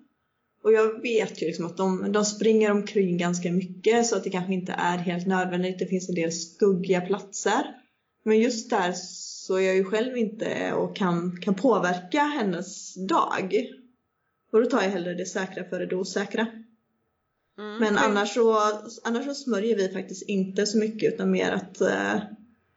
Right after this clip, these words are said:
Speaker 1: ja, vi kanske, ehm, ja, försöker hålla oss lite mer i skugga. Vi ser lite grann vart vi ska vara under dagen.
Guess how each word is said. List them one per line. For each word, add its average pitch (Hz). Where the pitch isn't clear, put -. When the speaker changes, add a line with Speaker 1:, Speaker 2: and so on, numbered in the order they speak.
Speaker 1:
ja, 220
vi 202
kanske, 220
ehm, 196
ja, 254
försöker 233
hålla 226
oss 220
lite 220
mer 214
i 220
skugga. 214
Vi 214
ser 208
lite 202
grann 202
vart 208
vi 214
ska 214
vara 202
under 196
dagen. 202